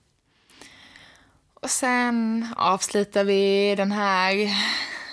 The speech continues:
halschakra-avsnittet, precis som vi har gjort med de andra chakra-avsnitten. Så slit ögonen. Upprepa sedan tyst för dig själv de här fraserna som stärker och öppnar vårt halschakra.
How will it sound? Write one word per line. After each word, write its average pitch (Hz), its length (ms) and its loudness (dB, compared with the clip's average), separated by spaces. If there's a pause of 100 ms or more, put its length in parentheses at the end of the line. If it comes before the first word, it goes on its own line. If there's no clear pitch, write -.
(120)
halschakra-avsnittet, 208 1800 -2 (400)
precis 185 400 -2
som 196 100 -2
vi 185 60 0
har 185 80 0
gjort 180 300 -2
med 180 340 -2
de 185 140 -4
andra 202 640 -2 (300)
chakra-avsnitten. 196 880 -6 (1300)
Så 208 720 0
slit 196 300 -2
ögonen. 202 840 0 (840)
Upprepa 185 680 -6
sedan 170 920 -2
tyst - 300 -6
för 185 120 -4
dig 175 100 0
själv 170 400 0
de 170 160 -2
här 175 220 -4
fraserna 180 720 -2
som - 260 -8
stärker 180 500 -2
och 175 80 0
öppnar 180 420 -4
vårt 180 180 -10
halschakra. - 680 -12